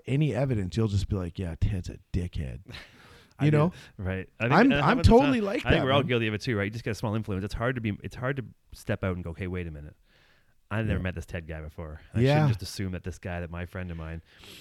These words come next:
Speaker 1: How
Speaker 2: Maybe
Speaker 1: scary is it to even challenge your friend that says that Ted's a dick?
Speaker 2: Yeah, right.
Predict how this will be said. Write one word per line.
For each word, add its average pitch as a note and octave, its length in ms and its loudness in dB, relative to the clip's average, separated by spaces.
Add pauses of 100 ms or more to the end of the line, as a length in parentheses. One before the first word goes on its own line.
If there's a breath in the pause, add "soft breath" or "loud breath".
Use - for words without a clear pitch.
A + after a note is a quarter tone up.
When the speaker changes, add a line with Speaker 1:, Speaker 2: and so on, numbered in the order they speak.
(100)
Speaker 1:
How D#3+ 120 4
Speaker 2:
Maybe F3+ 80 10
Speaker 1:
scary G3 400 2
is F3+ 140 2
it F3 100 -2
to F3 80 0
even D3+ 260 0
challenge C3 540 0
your A#2 100 0
friend C3+ 360 -4
that G2 120 -8
says A#2 300 -4
that A#2 120 -6
Ted's A#2 260 2
a - 60 -6
dick? B2 520 -4
Speaker 2:
Yeah, F#2 300 -8 (380)
right. G2+ 300 -4